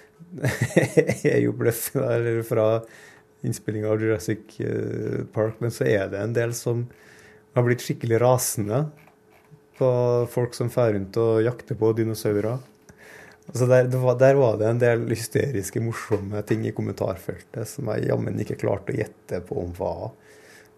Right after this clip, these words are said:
om folk satt og tøysa, eller om de virkelig trodde på det vrøvlet de skrev. Eh, tusenvis av nettbrukere retter sitt raseri mot det de mener er unødvendig slakt av en utrydningstruet art.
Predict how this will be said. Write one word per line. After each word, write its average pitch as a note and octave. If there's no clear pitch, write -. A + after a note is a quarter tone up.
om A#2
folk -
satt -
og A2
tøysa, A2+
eller A2
om A2
de A2
virkelig G#2+
trodde A2
på A2+
det A#2
vrøvlet G2+
de G#2
skrev. A#2+
Eh, A#1
tusenvis G#2+
av A2+
nettbrukere G#2+
retter G#2
sitt G#2
raseri G#2+
mot G#2+
det G2+
de G#2+
mener G2+
er G#2
unødvendig G#2
slakt -
av G#2+
en G#2
utrydningstruet G2+
art. -